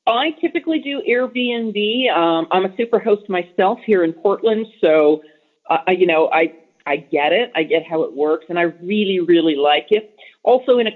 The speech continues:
country like Iceland with limited hotel availability, something like Airbnb is going to be your best bet.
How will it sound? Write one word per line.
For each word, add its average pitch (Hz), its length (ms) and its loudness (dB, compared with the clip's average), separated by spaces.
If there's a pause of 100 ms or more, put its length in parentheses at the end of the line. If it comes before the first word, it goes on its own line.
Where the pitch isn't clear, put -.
country 233 300 -4
like 190 240 0
Iceland 208 520 -2
with 180 220 4
limited 208 600 2
hotel 185 640 0
availability, 165 1000 2 (640)
something 247 240 0
like 233 160 0
Airbnb 196 540 2
is 185 80 -16
going 165 260 2
to 170 80 2
be 160 100 2 (100)
your 147 140 2
best 147 280 0 (140)
bet. 139 260 -2